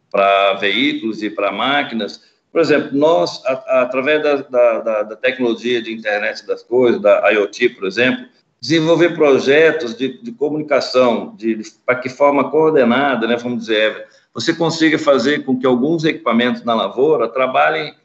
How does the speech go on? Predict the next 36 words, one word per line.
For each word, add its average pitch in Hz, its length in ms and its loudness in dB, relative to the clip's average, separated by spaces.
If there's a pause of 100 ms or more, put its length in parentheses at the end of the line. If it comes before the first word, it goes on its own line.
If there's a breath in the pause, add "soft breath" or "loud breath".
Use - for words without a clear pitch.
(140)
é, 123 80 -6
coordenados 156 720 2
simultaneamente. 156 920 -2
Por - 120 -6
exemplo, 202 440 0
a 117 80 0
colhedora, 131 680 2
o 107 100 -6
trator, 120 580 -2
o 113 60 -4
transbordo, 110 720 -2
certo? 123 240 0 (300 loud breath)
Com 156 120 0
isso, 170 400 2
você 151 240 -2
vai 151 220 2
ter... 147 140 -2
Hoje 160 340 2
não 175 140 -4
tem 180 180 -2
mais 180 240 0
espaço 131 640 -4 (340 soft breath)
para 131 100 2
você, 127 500 2
é, 120 180 2
fazer 117 460 -2
qualquer 131 360 0
planejamento 123 640 0
só 131 100 0
baseado 113 560 2
na 113 120 -4
experiência 117 640 -2
do 110 120 -8
profissional, 110 680 -4
só 110 160 -6
baseado 107 580 -2